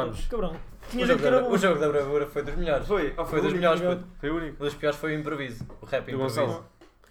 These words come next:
Speaker 1: Já joguei com o Gonçalo.
Speaker 2: Com o Gonçalo foi, foi, olha, foi com o Whisky.
Speaker 1: Sim, mas era para fazer o quê?
Speaker 2: Ai,
Speaker 1: Ah, é
Speaker 2: isso foi
Speaker 1: fra-,
Speaker 2: improviso.
Speaker 1: Twitter.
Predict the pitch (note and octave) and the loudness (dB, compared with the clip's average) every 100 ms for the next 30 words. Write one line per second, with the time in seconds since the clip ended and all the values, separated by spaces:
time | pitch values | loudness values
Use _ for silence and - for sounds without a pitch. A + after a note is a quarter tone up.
0 | _ - _ C4+ G#3 D3 B2+ B2+ A2+ G#2+ | _ -20 _ -4 0 0 -4 -6 -8 -10
1 | F#2+ F#2 - - - _ _ _ _ _ | -16 -18 -20 -20 -20 _ _ _ _ _
2 | - - D3 C#3+ E3+ D#3+ - E3+ E3 D#3+ | -20 -16 -16 -12 -12 -12 -14 -14 -12 -12
3 | E3 D#3+ E3 E3+ - - - F3+ F3+ - | -12 -14 -16 -20 -20 -14 -8 -8 -10 -16
4 | D#3 - F3 E3 F#3 - A3+ A#3 _ _ | -14 -14 -12 -8 -8 -10 -16 -18 _ _
5 | _ - - - A#2 B2+ B2+ B2+ A#2 A#2+ | _ -20 -20 -14 -10 -8 -4 -4 -4 -8
6 | A#2+ A2 G#2 F3 F3+ F3 F3+ F3 F3 F3 | -8 -10 -8 -4 -2 6 6 6 2 0
7 | - E3 F3 E3+ D#3 E3 F3 D3 C3+ | -2 -2 -2 -8 -4 0 0 0 -4